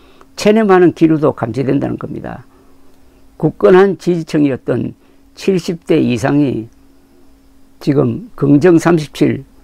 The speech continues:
부정 사십팔로 돌았고, 보수층도 긍정 삼십팔, 부정 오십삼 퍼센트로 돌았고, 대구 경북조차도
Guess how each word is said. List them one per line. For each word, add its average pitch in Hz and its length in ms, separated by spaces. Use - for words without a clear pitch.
부정 156 320
사십팔로 147 800
돌았고, 127 520
보수층도 156 880
긍정 143 720
삼십팔, 135 840
부정 147 380
오십삼 135 560
퍼센트로 185 500
돌았고, - 480
대구 170 280
경북조차도 135 1000